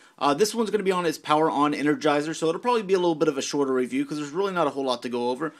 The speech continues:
but we will take a look at some of the things that he comes with.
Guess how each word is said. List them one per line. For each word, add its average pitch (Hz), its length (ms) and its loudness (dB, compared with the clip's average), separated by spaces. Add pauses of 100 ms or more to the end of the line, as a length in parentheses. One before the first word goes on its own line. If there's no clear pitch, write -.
(240)
but 196 140 2
we 214 80 2
will 185 260 6
take 165 240 0
a 156 60 2
look 151 180 4
at 139 80 0
some 131 100 -8
of 135 60 -4
the 131 60 -6
things 127 200 -4
that 123 100 -8
he 117 40 -4
comes 120 280 -6
with. 101 200 -10